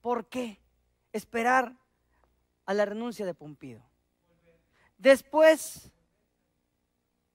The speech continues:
después del mal resultado contra el Santos de la Laguna.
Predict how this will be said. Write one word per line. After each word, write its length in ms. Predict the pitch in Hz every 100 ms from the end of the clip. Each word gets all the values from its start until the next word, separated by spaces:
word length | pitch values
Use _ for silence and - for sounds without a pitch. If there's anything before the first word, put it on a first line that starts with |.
| _ _ _ _ _ _ _ _ _ _ _
después 680 | 202 214 - 269 269 - - _ _ _ _ _ _
del 240 | 185 220
mal 220 | 208 262
resultado 680 | 262 240 208 185 226 233 226 262 _ _ _ _ _ _ _
contra 260 | 196 185 190
el 80 |
Santos 300 | 170 214 202
de 80 | 175
la 80 | 156
Laguna. 480 | 143 135 143 135